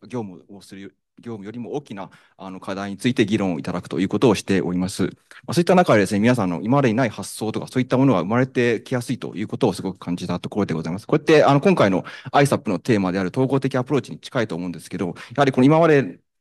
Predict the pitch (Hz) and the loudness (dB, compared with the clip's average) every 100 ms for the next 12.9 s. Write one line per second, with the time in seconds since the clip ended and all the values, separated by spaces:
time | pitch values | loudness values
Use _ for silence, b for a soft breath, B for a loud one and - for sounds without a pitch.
0 | _ 120 147 180 160 151 139 143 156 - | _ 2 4 6 4 2 2 4 4 2
1 | 190 - 78 160 - - 104 - 143 143 | 0 -2 -8 -10 -10 -6 -4 0 2 2
2 | 147 147 151 135 127 151 165 90 107 110 | 0 2 2 0 0 2 2 2 -2 -6
3 | 95 87 107 107 - 76 107 98 90 - | -6 -6 -4 -6 -8 -10 -10 -10 -10 -16
4 | - 92 90 - 113 - 131 139 131 131 | -10 -4 -4 -4 -6 0 4 6 6 4
5 | 170 107 95 131 120 101 104 101 90 - | 4 4 2 0 -2 -8 -6 -4 -6 -2
6 | 123 113 107 151 107 73 B B 101 95 | -2 0 0 2 2 0 B B -6 -4
7 | 90 - - 98 - 95 101 - 131 117 | -6 -6 -6 -2 -2 -4 -2 2 4 4
8 | 120 143 104 104 - _ - 87 85 87 | 6 4 4 -4 -6 _ -12 -8 -6 -6
9 | 80 - - 107 90 85 87 104 104 104 | -8 -10 -8 -2 -2 -2 0 2 2 0
10 | - - - - 147 139 107 95 95 - | -6 -10 -12 -2 2 2 2 0 -2 -2
11 | 95 104 90 85 87 87 - 117 135 139 | -2 0 -2 -4 -4 -8 -6 -2 -2 0
12 | 82 82 76 - 78 78 82 95 - | -6 -6 -10 -4 -4 -4 -12 -14 -20